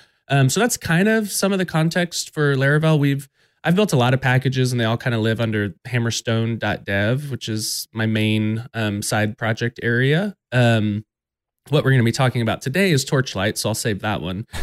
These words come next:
Um, but then professionally, um, I now work at a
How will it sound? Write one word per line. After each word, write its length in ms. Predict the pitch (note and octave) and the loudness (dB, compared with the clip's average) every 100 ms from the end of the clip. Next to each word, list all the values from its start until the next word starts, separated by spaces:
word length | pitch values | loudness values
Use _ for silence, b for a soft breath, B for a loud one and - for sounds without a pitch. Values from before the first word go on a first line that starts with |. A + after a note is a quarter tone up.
| B B B B | B B B B
Um, 500 | C#3+ C3+ B2+ A#2+ A#2 b b b - | 2 4 4 4 2 b b b -2
but 120 | E3 | 2
then 380 | G#3 G3+ G3+ G3 | 4 4 2 -2
professionally, 920 | G#3 G3 G#3 - G3+ F3+ F3 F#3+ - | -4 0 0 0 0 2 2 0 2
um, 680 | D3+ D3+ D3 D3 C#3+ C#3 - - | 4 4 4 2 0 -4 -8 -2
I 120 | C#3+ | 2
now 280 | E3+ D3+ E3 | 4 6 6
work 280 | C#3+ D3 D#3+ | 4 2 2
at 200 | D3 | 0
a 120 | - | 0